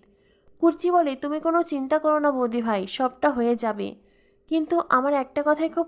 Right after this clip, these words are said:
খারাপ লাগছে, এই বাড়িটা কেমন যেন একটা হয়ে গেল, তাই না?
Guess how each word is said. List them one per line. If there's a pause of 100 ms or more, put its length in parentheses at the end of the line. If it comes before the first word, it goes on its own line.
খারাপ
লাগছে, (280)
এই
বাড়িটা (160)
কেমন
যেন
একটা
হয়ে
গেল,
তাই
না?